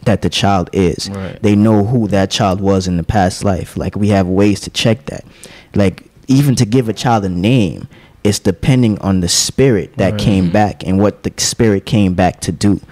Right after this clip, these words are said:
Speaker 1: like, the goal of the spirit.
Speaker 3: Mm-hmm.
Speaker 1: And, like, you have a very interesting name. Like, how do you guys even get your names?
Speaker 3: Mm-hmm.
Speaker 1: Like, what's the process you guys use to determine, like, the spirit, to give the
Speaker 3: Mm-hmm.
Speaker 1: spirit the name?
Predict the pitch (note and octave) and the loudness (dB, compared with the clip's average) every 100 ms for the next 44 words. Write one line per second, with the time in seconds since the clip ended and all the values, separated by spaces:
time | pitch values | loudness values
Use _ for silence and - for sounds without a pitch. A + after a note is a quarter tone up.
0 | - - - F#2+ - F2 D#2+ G#2 A2 D#2 | -20 -18 -6 -4 -4 -4 0 2 0 -2
1 | E2+ - - E2 - - - F2 F2+ F2+ | -6 -6 -4 -4 -6 -10 -14 -10 -2 0
2 | F2+ F2 C3 D3 G#2 G#2 G#2+ G#2+ G#2+ A2 | 2 2 2 0 -2 -4 -2 -2 -4 -6
3 | F#2 F#2 G#2+ G2 F2 D#2 F2+ G2 A#2+ D3 | -6 -4 -4 -4 -6 -4 -4 0 0 2
4 | B2+ A2+ A#2+ A2 G#2 G#2 F#2+ F2+ A2 - | 0 2 2 2 0 0 0 2 2 0
5 | G#2 F#2 G2+ G2 D2+ - - - F#2+ F2 | 0 2 2 2 -2 -8 -12 -14 -12 -4
6 | G2+ G2+ A2 G#2 - A2+ A#2 - F#2+ - | 0 2 2 -2 0 0 0 -2 -4 -2
7 | G#2 G2+ F2+ F#2+ G2+ G2 F#2+ F2 - G#2 | 0 2 2 2 0 0 -4 -4 0 2
8 | G2+ F2 F2 - G2+ - - G2+ F2+ - | 2 0 -2 -6 -8 -8 -2 0 0 -4
9 | - - - F#2+ F2+ G#2 F2+ - - G#2+ | -16 -20 -8 -4 0 0 0 -6 -2 0
10 | F#2+ E2+ F2+ F#2 | 0 -4 -6 -6